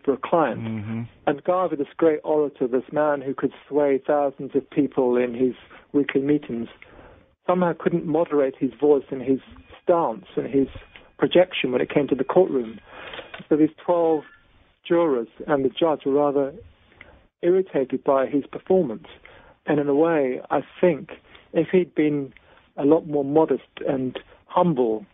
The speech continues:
Speaker 1: in his approach, it, they might have seen that actually his foibles were those of a man who was sincere, but unguarded in the, in the way that he allowed
Speaker 2: Mm-hmm, exactly.
Speaker 1: criminals to come into the organization.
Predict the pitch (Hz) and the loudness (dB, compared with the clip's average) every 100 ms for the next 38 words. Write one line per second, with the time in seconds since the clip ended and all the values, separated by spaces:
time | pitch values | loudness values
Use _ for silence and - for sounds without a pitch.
0 | - 151 135 135 - 151 120 - - - | -2 0 2 0 2 2 2 -4 -12 -14
1 | - - - - _ - 208 - 190 156 | -20 -20 -20 -20 _ -6 -6 -2 0 2
2 | 160 175 170 165 156 151 143 - 165 151 | 0 0 0 2 0 -2 -4 0 0 2
3 | 139 156 - - 139 110 156 - - - | -2 -4 -4 -2 0 2 2 0 -12 -20
4 | _ _ _ - 165 156 139 131 135 147 | _ _ _ 0 0 0 -2 -4 -2 0
5 | 143 135 - _ - - - - - 151 | 2 -2 -6 _ -20 -20 -20 -20 -8 -2
6 | 139 135 147 151 139 143 135 139 - - | 0 0 0 0 -2 -4 -4 -6 -6 -2
7 | 160 131 123 127 117 _ - - - _ | 0 0 -2 -6 -14 _ -20 -20 -20 _
8 | - 143 - - - - - - - - | 0 0 -2 -12 -20 -20 -20 -18 -16 -14
9 | - - 147 143 147 160 156 143 131 135 | -16 -6 -4 -2 -2 0 -2 -4 -2 -2
10 | 131 135 175 _ _ _ 147 135 135 131 | -2 -2 -6 _ _ _ -2 2 2 2
11 | 117 143 135 147 143 139 135 139 135 131 | 2 2 2 -2 0 2 2 0 0 -2
12 | 127 123 123 131 117 113 104 180 151 139 | -4 -6 -8 -10 -8 -6 -4 -2 0 -2
13 | - - 147 131 131 139 127 131 139 131 | -4 -4 -2 -4 0 0 0 -2 -2 -2
14 | - 113 | -8 -12